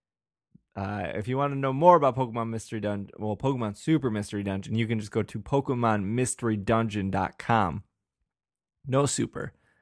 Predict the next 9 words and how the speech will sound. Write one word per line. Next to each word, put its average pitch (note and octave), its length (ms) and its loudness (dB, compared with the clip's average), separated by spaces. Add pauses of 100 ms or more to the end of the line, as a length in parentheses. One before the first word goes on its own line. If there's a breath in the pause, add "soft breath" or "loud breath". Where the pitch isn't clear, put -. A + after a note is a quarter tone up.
(200)
Uh, F#2 320 2
and A2+ 200 -2
it A2 60 -2
looks B2+ 180 -2
like A#2+ 100 0
their G#2+ 140 2
website G#2+ 400 2
is F#3 240 6
up, G2+ 320 2